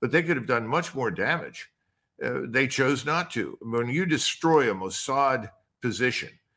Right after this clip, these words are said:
with a Kurdish man and his family who are Mossad agents, and that is in close proximity to the United States Embassy,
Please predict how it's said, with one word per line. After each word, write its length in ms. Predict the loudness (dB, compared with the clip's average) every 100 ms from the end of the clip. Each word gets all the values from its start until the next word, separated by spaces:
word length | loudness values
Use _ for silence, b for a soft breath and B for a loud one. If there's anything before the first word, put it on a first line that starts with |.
| _ _
with 160 | -2 -2
a 60 |
Kurdish 720 | 0 2 2 0 -4 -6 -8 _ -2
man 320 | 0 2 -2
and 100 | -4
his 160 | -6
family 480 | 0 2 2 -2 -6
who 140 | -4 -2
are 100 | -2
Mossad 540 | -6 -2 0 0 -2 -8
agents, 600 | -4 -2 -4 -12 -14 -14 _ _ _ _ _ _
and 200 | -2 2
that 140 | 4 4
is 220 | 0 -4
in 120 | -10
close 320 | 0 2 2
proximity 640 | -2 -4 -4 -4 -4 -4 -4
to 140 | -6
the 80 | -4
United 280 | -2 -2 -2
States 340 | -2 -2 0
Embassy, 540 | -2 -2 -4 -6 -8